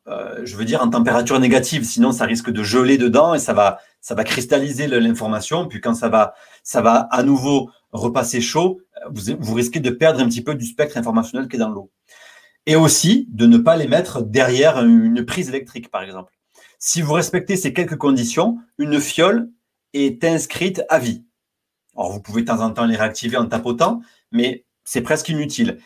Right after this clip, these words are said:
Elle est inscrite à vie au niveau informationnel. En plus, dans ces fioles, vous mettez l'étiquette dessus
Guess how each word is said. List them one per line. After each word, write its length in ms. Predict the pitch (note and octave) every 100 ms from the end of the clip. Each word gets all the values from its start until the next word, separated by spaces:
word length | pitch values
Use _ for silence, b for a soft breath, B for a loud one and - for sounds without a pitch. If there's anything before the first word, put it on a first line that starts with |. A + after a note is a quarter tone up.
| B
Elle 160 | - A#2+
est 160 | A#2+
inscrite 520 | D3+ D3+ C#3+ - F#3 -
à 140 | C#3
vie 340 | C3 A#2 F3+ A3+
au 100 | C#3
niveau 220 | C3+ C3
informationnel. 720 | D3 D3 B2+ B2+ C#3 A#2+ G2+ - _
En 160 | B2+ A#2+
plus, 480 | C#3+ G#3+ C#4 - _
dans 160 | A2+
ces 160 | A#2 A#2+
fioles, 480 | A2+ - F#3+ C#3 A#2 b b b
vous 160 | G2+ G2+
mettez 280 | A2+ A#2 B2
l'étiquette 640 | A#2+ A#2+ - - G#3+ G#3+ G2 F2+ _
dessus 500 | G#2+ - - A#3